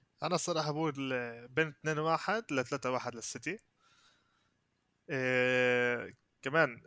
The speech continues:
هو أول صح إنه، إنه جوارديولا مش، مش عارف إيش يتوقع من توخيل،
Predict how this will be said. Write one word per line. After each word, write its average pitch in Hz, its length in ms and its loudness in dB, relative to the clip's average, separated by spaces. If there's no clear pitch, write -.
هو 127 220 -2
أول 127 240 -2
صح - 280 0
إنه، 127 400 -4
إنه 123 160 -14
جوارديولا 127 420 2
مش، 120 280 -4
مش 131 160 0
عارف 165 260 6
إيش - 120 2
يتوقع 143 400 2
من 123 160 -8
توخيل، 175 360 -2